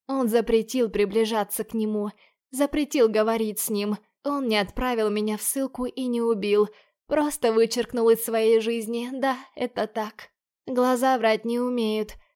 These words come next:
и в этот раз они говорили в унисон со словами. Что я наделала?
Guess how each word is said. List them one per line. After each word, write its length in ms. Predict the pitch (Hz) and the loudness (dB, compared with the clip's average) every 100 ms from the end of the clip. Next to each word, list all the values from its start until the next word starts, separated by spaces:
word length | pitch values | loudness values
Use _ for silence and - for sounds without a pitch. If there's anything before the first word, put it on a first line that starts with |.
| _ | _
и 160 | 277 277 | -2 0
в 60 | |
этот 340 | 254 240 233 247 | 0 0 0 -2
раз 280 | 277 240 233 | -2 -2 -2
они 180 | 226 | -2
говорили 460 | 214 220 226 240 208 | 0 0 0 2 2
в 100 | 208 | 2
унисон 480 | 220 220 220 226 208 | 2 0 -2 -2 -2
со 160 | - | -4
словами. 760 | 208 233 226 220 202 202 202 208 - _ _ _ _ | -6 -4 -4 -2 -4 -4 -6 -8 -14 _ _ _ _
Что 400 | - - - 254 | -14 -12 -4 0
я 240 | 247 240 226 | 2 0 0
наделала? 760 | 226 220 208 208 202 214 214 | -2 -2 0 0 0 -4 -8